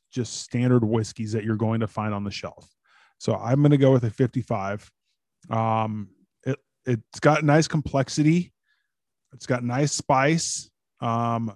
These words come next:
but the, the nose for me doesn't do it justice. The flavor is better than the nose. So I like it. Um, it's just,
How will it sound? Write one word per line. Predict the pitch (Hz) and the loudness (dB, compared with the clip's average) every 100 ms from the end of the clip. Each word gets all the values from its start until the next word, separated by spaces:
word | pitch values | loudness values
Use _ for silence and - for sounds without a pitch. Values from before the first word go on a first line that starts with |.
| - | -2
but | 127 127 | -2 0
the, | 120 - _ _ - _ _ _ _ | -4 -6 _ _ -20 _ _ _ _
the | 120 | 0
nose | 120 123 135 147 160 151 | 0 4 6 8 6 2
for | - - 135 | -6 -4 -2
me | 131 131 131 139 147 147 _ _ _ _ _ _ _ | 0 2 2 0 -2 -4 _ _ _ _ _ _ _
doesn't | 131 120 127 120 | 4 4 2 2
do | 123 | 2
it | 113 | 2
justice. | 107 110 98 - - - _ | -4 -8 -8 -18 -16 -16 _
The | - - | -14 -12
flavor | - 135 139 131 127 | -2 4 4 6 4
is | 107 | 2
better | 107 117 | 0 -2
than | 110 110 | -4 -6
the | 107 | -12
nose. | 101 85 - - - _ _ _ _ _ | -12 -14 -16 -16 -16 _ _ _ _ _
So | - 123 104 - _ _ _ | 2 2 2 -8 _ _ _
I | 135 151 | 0 2
like | 143 139 143 | 4 2 2
it. | 147 - - | -2 -2 -10
Um, | 123 117 110 107 _ _ _ _ _ _ _ _ _ _ _ _ _ _ _ _ - - | -8 -8 -10 -16 _ _ _ _ _ _ _ _ _ _ _ _ _ _ _ _ -16 -10
it's | 120 | -2
just, | 147 - | -2 -2